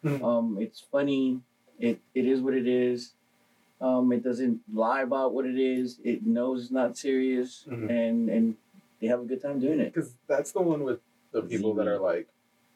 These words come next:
Speaker 1: there's those people
Speaker 2: Yeah.
Speaker 1: that are, like, half <laughs> zombie or something, right? Is
Speaker 2: Well,
Speaker 1: that
Speaker 2: now they are. Now
Speaker 3: Yeah,
Speaker 2: they're,
Speaker 3: they're
Speaker 2: they're
Speaker 3: zombie, yeah.
Speaker 2: now, now they've started to become
Speaker 1: Oh, full?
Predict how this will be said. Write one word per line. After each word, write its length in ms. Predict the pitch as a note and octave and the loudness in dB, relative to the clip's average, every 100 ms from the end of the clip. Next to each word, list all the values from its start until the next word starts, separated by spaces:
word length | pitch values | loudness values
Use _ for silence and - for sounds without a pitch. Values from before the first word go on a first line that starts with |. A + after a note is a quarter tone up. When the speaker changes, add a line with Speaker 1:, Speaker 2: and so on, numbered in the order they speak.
| _ - | _ -4
Speaker 1:
there's 240 | B2 A2 | 0 2
those 160 | G#2+ G2 | 0 -2
people 100 | G#2+ | -2
Speaker 2:
Yeah. 80 | - | -2
Speaker 1:
that 100 | G2 | -2
are, 40 | |
like, 160 | G2 - | -4 -6
half 380 | - G#2+ G#2 - _ _ | -6 -2 -2 -6 _ _
<laughs> 260 | _ _ D3 | _ _ -8
zombie 400 | B2 G#3+ F#3+ E3 | -2 0 2 0
or 80 | C#3 | 0
something, 280 | C#3 B2+ | -2 -4
right? 200 | B2+ D3+ | -2 -2
Is 60 | D3+ - | -2 0
Speaker 2:
Well, 160 | E3 | 0
Speaker 1:
that 60 | F#3 | 2
Speaker 2:
now 100 | A3 | 0
they 160 | F3+ D#3 | 0 0
are. 220 | C#3+ A#2 | 0 0
Now 220 | C3 D#3 | 0 0
Speaker 3:
Yeah, 40 | - | 0
Speaker 2:
they're, 20 | |
Speaker 3:
they're 140 | E3+ | -2
Speaker 2:
they're 180 | D3+ D#3+ | -2 -2
Speaker 3:
zombie, 80 | C#3+ | -2
yeah. 160 | C#3 C#3+ | -2 -2
Speaker 2:
now, 160 | A2+ - _ | -4 -8 _
now 220 | C3+ C#3 | -2 0
they've 160 | C#3+ D#3 | 2 0
started 360 | D3 D3+ C#3 A#2+ | 2 0 0 -10
to 100 | - | -12
become 560 | B2+ C3 B2 A#2+ A#2 - | -6 0 2 2 -2 -6
Speaker 1:
Oh, 160 | - G#2 | -2 -2
full? 360 | - B2 B2+ | -2 -2 -2